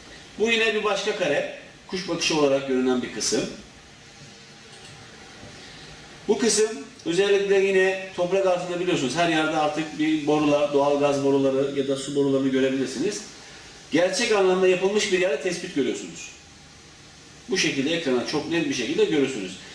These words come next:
Bu mesafenin de tahminen yapmış olduğumuz çekim iki metre, iki buçuk metre civarında olan bir yerdi. Yine burada bir başka ekran görüntüsü, kuş bakışı baktığımız zaman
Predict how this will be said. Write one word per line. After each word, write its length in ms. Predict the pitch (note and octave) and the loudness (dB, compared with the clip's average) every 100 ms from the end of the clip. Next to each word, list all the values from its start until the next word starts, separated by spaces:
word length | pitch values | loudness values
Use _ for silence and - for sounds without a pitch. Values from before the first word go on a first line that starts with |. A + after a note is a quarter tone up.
| - - | -14 -4
Bu 60 | |
mesafenin 520 | G#3+ F#3+ F#3 F3 F3 D#3+ | 0 2 0 0 -2 0
de 240 | D#3 - | -2 -2
tahminen 580 | F3+ F3+ F3 D3 - - - - - - | -2 -2 0 0 0 -4 -16 -20 -12 -2
yapmış 320 | F3 E3+ E3 | -2 0 -2
olduğumuz 380 | D3+ C#3+ C3+ C3+ | 0 2 2 2
çekim 340 | D3 F3+ F#3+ | -2 0 -2
iki 200 | - - | -2 -2
metre, 280 | D#3+ C#3 D#3 | 0 0 -2
iki 120 | D3+ | -4
buçuk 200 | D#3 - | -4 -2
metre 220 | C#3+ C#3 C3 | -2 0 0
civarında 420 | C3 C3+ C3+ C3+ | 2 2 4 2
olan 240 | A#2+ A2 | 0 -2
bir 60 | G#2 | -2
yerdi. 440 | F#2 F#2 B2+ - - - - - - - - | -4 -2 -4 -4 -12 -20 -20 -20 -20 -14 -6
Yine 260 | A3+ A#3 A3+ | -2 -2 -2
burada 580 | G#3+ A3+ A#3 - - - - - - - - - - - B2+ | -2 0 -2 -6 -14 -18 -20 -20 -20 -20 -20 -20 -20 -14 -2
bir 260 | G#3 G3+ | 0 0
başka 280 | G3+ G3 G#3+ | 0 0 -2
ekran 340 | F#3+ G3+ G3 | -2 -2 -2
görüntüsü, 360 | E3+ C#3+ C3+ C3 | -4 -6 -6 -8
kuş 200 | E3+ - | -10 -8
bakışı 480 | D3 C3+ - C3+ - - - D3 | -8 -8 -6 -6 -6 -12 -10 -2
baktığımız 480 | D3 - D#3+ F3 | -2 0 -2 0
zaman 360 | D3+ B2 - | 0 2 0